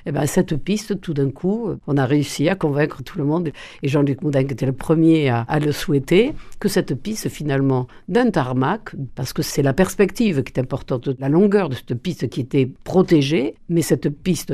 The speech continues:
était un tarmac disgracieux, puis vraiment, euh, un puits de chaleur, euh, phénoménal, euh, l'été, ben, cette piste,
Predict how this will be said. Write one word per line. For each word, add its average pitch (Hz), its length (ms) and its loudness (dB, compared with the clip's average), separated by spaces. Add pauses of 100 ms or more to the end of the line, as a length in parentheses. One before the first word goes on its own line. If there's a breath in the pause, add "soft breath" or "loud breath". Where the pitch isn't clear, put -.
était 143 420 -4
un 139 60 2
tarmac 131 640 -2 (160)
disgracieux, 156 640 2
puis 117 280 -4
vraiment, 120 500 -2
euh, 113 120 -2 (200 loud breath)
un 147 120 -2
puits 147 260 -4
de 143 40 -4
chaleur, 139 440 0
euh, 117 240 -2
phénoménal, 139 720 2
euh, 117 220 -4
l'été, 135 560 0 (360 loud breath)
ben, 175 140 0
cette 196 300 -2
piste, 208 400 -8